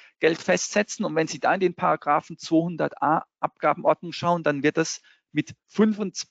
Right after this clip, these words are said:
bis zu fünfundzwanzigtausend Euro je Tag angegeben. Also das kann ganz schnell in doch erhebliche Größenordnungen eingehen.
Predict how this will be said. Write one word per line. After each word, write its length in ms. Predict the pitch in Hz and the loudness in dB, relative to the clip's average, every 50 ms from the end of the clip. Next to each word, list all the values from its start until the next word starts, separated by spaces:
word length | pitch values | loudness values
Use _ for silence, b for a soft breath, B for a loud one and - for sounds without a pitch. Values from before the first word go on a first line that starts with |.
| _ | _
bis 200 | - 214 - - | -2 -2 -2 -2
zu 120 | - - 156 | -6 -8 -8
fünfundzwanzigtausend 1160 | - - 214 220 220 - 196 - - 180 147 151 - - - - - 139 160 170 - 151 - | 0 2 2 2 2 -2 -6 -4 0 0 0 0 0 -6 -8 -2 2 2 2 2 0 -4 -2
Euro 280 | - - 151 156 160 160 | 2 4 4 4 4 2
je 300 | 143 139 156 156 151 - _ _ _ _ _ _ _ _ | 2 4 2 2 2 -2 _ _ _ _ _ _ _ _
Tag 480 | - - 185 196 226 220 208 - - - | -6 -2 0 2 2 2 2 -2 -8 -4
angegeben. 540 | - 123 120 117 113 113 - - 117 113 - | -2 -2 0 0 -2 -4 0 0 0 2 2
Also 160 | 113 123 - - | 0 -4 0 0
das 200 | 147 151 - - | -2 -2 -2 -4
kann 200 | - 165 151 143 | -4 -4 -2 0
ganz 220 | 135 139 180 190 | 0 0 0 0
schnell 380 | - - 180 180 175 175 - - _ _ _ | -2 -2 0 0 0 0 -2 -6 _ _ _
in 360 | - - 147 143 139 139 - _ _ _ _ _ | -8 -8 -6 -6 -6 -10 -12 _ _ _ _ _
doch 180 | - 160 147 - | 0 0 0 2
erhebliche 560 | - 135 139 143 160 190 - - 170 - 147 | -2 -2 2 2 2 0 0 -4 -4 -4 -4
Größenordnungen 760 | - - 151 165 170 - - 151 - 135 - - 151 139 123 | -4 0 4 4 4 2 0 -2 -2 -2 -2 -2 -8 -10 -10
eingehen. 640 | - - - 143 180 196 196 - 185 190 196 190 | -8 -6 -6 -4 -4 -4 -4 -4 -4 -4 -4 -4